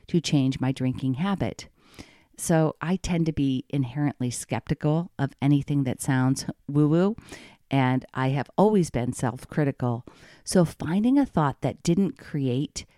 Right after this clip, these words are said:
those feelings of mistrust, it was really important. From day one, I needed a thought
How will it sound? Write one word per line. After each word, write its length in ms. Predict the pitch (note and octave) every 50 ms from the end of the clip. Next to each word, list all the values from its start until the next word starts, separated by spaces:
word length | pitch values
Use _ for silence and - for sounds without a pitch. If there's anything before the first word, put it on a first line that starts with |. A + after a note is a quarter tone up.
| _ _ -
those 240 | - D3 C3+ B2+ - - _
feelings 480 | - D3+ D3+ D3+ D3+ E3 E3+ D#3 D3 -
of 200 | - C#3 C3 B2+
mistrust, 960 | C#3 C3+ B2+ - - - - - - C#3 A#2 B2 E3+ - - - - - - _ _ _ _ _ _ _ _ _
it 100 | - F#3+
was 160 | - G#3+ -
really 260 | G#3+ A#3 A#3+ A#3 - -
important. 840 | F3+ E3+ - - - G#3 B3+ - - - - - - - - - - _ _ _ _ _ _ _ _ _ _ _ _ _ _
From 320 | - - F#3+ F3+ F3+ F3 - _ - D#3+
day 280 | - E3+ E3+ G3+ A3+
one, 580 | A#3+ G3+ F#3 F3+ F#3 E3 - D2 - - - - _ _
I 120 | - D3+ D#3+
needed 340 | E3 E3 F3 F#3 F3+ F3 E3+
a 80 | D3
thought 480 | - - - D#3+ D#3 C3+ - - -